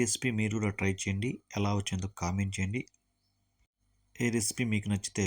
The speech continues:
లైక్ చేయండి, షేర్ చేయండి, ప్లీజ్ సబ్స్క్రైబ్ చేసుకోండి. ముందుగా నేను రెండు వందల యాభై గ్రాముల చికెన్ తీసుకున్నాను. వీటిని ఒక రెండు మూడు సార్లు బాగా శుభ్రంగా కడుక్కొని ఒక బౌల్‌లో తీసుకొని, తర్వాత ఒకటిన్నర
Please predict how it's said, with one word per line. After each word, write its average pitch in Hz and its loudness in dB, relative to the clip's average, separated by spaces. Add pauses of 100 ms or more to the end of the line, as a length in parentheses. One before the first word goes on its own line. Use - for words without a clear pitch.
(140)
లైక్ 98 0 (100)
చేయండి, 104 0 (100)
షేర్ 95 2
చేయండి, 98 0
ప్లీజ్ 139 2
సబ్స్క్రైబ్ - -2
చేసుకోండి. 80 -4 (680)
ముందుగా 110 0 (760)
నేను 117 0 (140)
రెండు 107 2
వందల 107 2 (120)
యాభై 95 0
గ్రాముల 98 0
చికెన్ 98 0
తీసుకున్నాను. 101 -2 (360)
వీటిని 104 0 (200)
ఒక 104 -6 (100)
రెండు 104 0
మూడు 101 0
సార్లు 101 2 (360)
బాగా 98 0 (140)
శుభ్రంగా 101 -2
కడుక్కొని 101 -4 (1000)
ఒక 104 -2
బౌల్‌లో 101 4
తీసుకొని, 101 -2 (300)
తర్వాత 196 0 (240)
ఒకటిన్నర 104 0